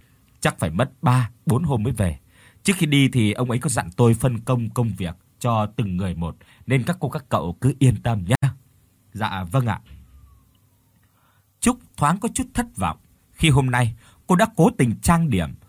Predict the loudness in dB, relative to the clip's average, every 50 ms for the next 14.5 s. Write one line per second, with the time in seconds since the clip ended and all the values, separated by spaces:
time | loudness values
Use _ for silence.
0 | _ _ _ -4 -2 0 2 2 4 4 4 2 2 0 0 0 0 -6 -6 -6
1 | -6 -4 -4 -4 -4 -2 -2 0 2 2 2 0 0 -2 -4 -4 -2 -2 -2 -2
2 | -4 -2 0 0 0 0 -2 -4 -2 -4 -4 -6 _ _ _ _ _ _ _ -20
3 | -20 -20 _ -6 -2 0 0 0 -2 -2 -2 -2 0 2 2 4 4 4 4 2
4 | 2 0 0 0 -2 -4 0 0 0 0 0 2 4 4 4 4 2 0 0 -4
5 | -8 _ _ -10 -6 -2 -2 0 2 2 2 2 0 -2 -2 0 0 -2 2 0
6 | 0 0 0 -2 -2 -2 -4 -6 -8 -10 -8 -6 -6 -8 -6 -4 -4 -4 -6 -6
7 | _ _ _ _ _ _ _ _ _ _ -8 -2 -2 -2 -2 0 2 2 2 2
8 | 0 -2 -2 -4 -4 -4 -6 -6 -6 -6 -6 -10 _ _ _ _ _ -2 0 2
9 | 2 2 2 2 2 2 2 0 -2 -10 -20 _ _ _ _ _ -14 -6 0 2
10 | 2 2 2 -2 -2 -2 -2 -4 -4 -6 -6 -6 -6 -6 -6 -8 -8 -2 -2 -2
11 | -2 -2 -6 -8 -2 0 0 0 0 -2 -4 -6 -8 -12 _ _ _ _ _ _
12 | _ _ _ _ _ _ _ _ _ _ _ _ _ _ _ _ _ _ _ _
13 | _ _ _ _ _ _ _ _ _ -2 0 0 0 0 0 0 0 0 0 0
14 | 0 0 0 -2 -2 -2 -2 -4 -4